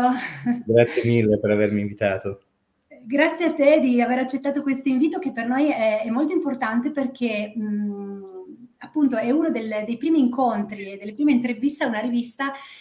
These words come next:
Speaker 2: che non è collocata in un paese europeo, quindi ci troviamo in Australia e, ed è interessante appunto per diversi motivi. Allora, innanzitutto, ehm, approfondendo un po' la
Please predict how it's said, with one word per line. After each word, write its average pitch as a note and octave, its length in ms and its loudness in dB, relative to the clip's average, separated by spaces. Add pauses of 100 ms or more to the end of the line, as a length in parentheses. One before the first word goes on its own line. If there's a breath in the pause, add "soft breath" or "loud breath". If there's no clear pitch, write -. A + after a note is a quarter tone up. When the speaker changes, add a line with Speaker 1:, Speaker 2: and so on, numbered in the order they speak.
(200 loud breath)
Speaker 2:
che D#4+ 100 0
non F4 180 4
è C4+ 320 4
collocata B3 760 2
in A3+ 160 0
un A3 80 -2
paese G#3 320 -2
europeo, G3 680 -8
quindi G3 680 -8
ci - 80 -16
troviamo C4 340 0
in G3+ 80 -2
Australia A3 840 -2 (580 soft breath)
e, A#3 680 0
ed C#4+ 160 -2
è D#4 240 6
interessante A#3 680 -2
appunto A#3+ 480 -2
per B3 240 -8
diversi C#4 400 0
motivi. G#3 420 -6
Allora, F#3+ 220 -4
innanzitutto, C4+ 640 -4 (460 loud breath)
ehm, G#3+ 1160 -4
approfondendo G#3+ 680 -6
un G3 140 -8
po' A3 300 0
la F#3 360 -4